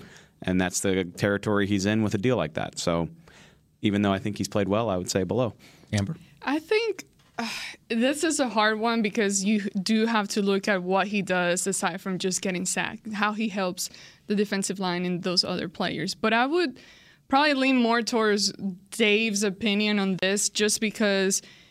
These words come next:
Speaker 3: you did expect the pass rush to be so good at the beginning of this year, and it just wasn't. Regardless of him coming off that injury, regardless of Robert Quinn being suspended, he didn't have Robert Quinn last year, and he was still performing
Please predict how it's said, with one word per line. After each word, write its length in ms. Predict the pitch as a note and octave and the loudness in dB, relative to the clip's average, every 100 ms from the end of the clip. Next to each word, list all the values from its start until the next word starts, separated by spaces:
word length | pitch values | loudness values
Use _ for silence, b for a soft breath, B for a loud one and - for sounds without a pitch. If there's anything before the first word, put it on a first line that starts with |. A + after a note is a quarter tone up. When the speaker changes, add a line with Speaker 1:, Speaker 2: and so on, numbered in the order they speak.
| B - | B 2
Speaker 3:
you 140 | A3+ | 2
did 420 | G#3 B3+ B3 - - - - | 4 4 4 2 -8 -6 -2
expect 520 | G#3+ - - G#3+ G3+ | -2 0 0 0 -2
the 80 | G#3 | -4
pass 460 | A3+ G#3 G#3 - | 0 -2 -2 -2
rush 360 | G3 E3 - - | 0 0 0 0
to 160 | - | 0
be 180 | F#3 G3+ | 0 0
so 380 | G3 - A#3 G#3 | 2 2 4 2
good 400 | F3+ G#3 F#3+ F3+ F#3+ | 2 2 2 2 0
at 100 | F#3 | -2
the 80 | |
beginning 380 | F3+ F3+ G3 F#3+ | -2 -2 0 0
of 140 | F3+ E3 | 0 -2
this 200 | E3+ F#3 | -2 0
year, 180 | F#3 | 0
and 140 | E3+ G3 | 2 2
it 100 | F#3 | 2
just 300 | F#3+ F#3 - | 2 0 -2
wasn't. 500 | F3 G3 F#3 F3 F3+ B B B | 0 2 2 0 -4 B B B
Regardless 640 | A3 A3 A#3+ C4+ C#4+ C#4+ C#4+ | -2 2 2 4 2 2 2
of 260 | A#3 G#3 | 2 0
him 320 | G#3+ G#3+ G#3+ G#3+ | 2 2 2 0
coming 320 | A3+ G#3 G#3 | 0 2 2
off 220 | G3+ - | 0 -2
that 160 | G3+ F#3 | 0 2
injury, 560 | F#3 F#3 F#3 F#3+ F#3+ B B B | 0 2 2 2 0 B B B
regardless 600 | G#3 F3+ G3+ A3 A3+ A3+ | -2 2 4 4 2 2
of 140 | A3 F#3 | 0 2
Robert 380 | G3 G3+ G#3 G3 | 2 2 0 0
Quinn 420 | A3+ G#3 G3+ G3+ | 2 2 2 2
being 220 | G3+ F#3+ | 0 0
suspended, 800 | F#3+ F#3 - A#3 B3 G3+ F#3 G3 b b b b _ | -2 -4 0 2 2 2 2 0 b b b b _
he 100 | - | 2
didn't 200 | G4 D#4+ | 2 2
have 240 | C#4 C#4 | 2 2
Robert 260 | G#3 F#3+ F#3+ | 0 0 0
Quinn 240 | A#3 G#3+ | 0 2
last 300 | F#3 B3+ C#4 | 2 0 0
year, 100 | G#3 | 0
and 100 | F#3+ | 2
he 140 | G#3+ B3 | 2 2
was 160 | B3 - | 2 0
still 220 | B3+ C4+ | 0 0
performing 720 | A#3 - G#3+ G#3 G3 G3+ | -2 -2 0 2 2 0